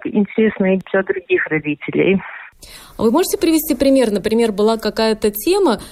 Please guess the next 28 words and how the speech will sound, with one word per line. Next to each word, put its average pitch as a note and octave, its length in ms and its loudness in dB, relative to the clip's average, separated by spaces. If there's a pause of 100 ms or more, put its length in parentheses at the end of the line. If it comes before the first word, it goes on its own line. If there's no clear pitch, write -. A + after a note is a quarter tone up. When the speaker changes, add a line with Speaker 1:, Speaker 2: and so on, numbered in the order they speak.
(140)
Speaker 2:
вот A3 140 0
вы B3 140 2
бы A3 100 2
сами, F4 380 2
как, G3+ 280 -4
э, G#3 320 2
редакция, G3 640 -2
не A#3 120 0
подумали D#4+ 440 2
бы F3+ 140 0
об F3 200 0
этом F3 260 0
писать, F3 520 -2 (300)
а G#3 80 2
вот B3+ 200 2
читатель D#4 600 0 (260)
написал, A#3+ 420 0
и B3+ 40 2
вы A3 120 4
подумали: F#3 480 -2
«Ой, A3 120 0
как D#4+ 180 -4
интересно, F4 560 2
а - 20 -12
почему G3+ 400 -2
бы D#4+ 100 4
и E4 80 4
нет?» F3+ 320 0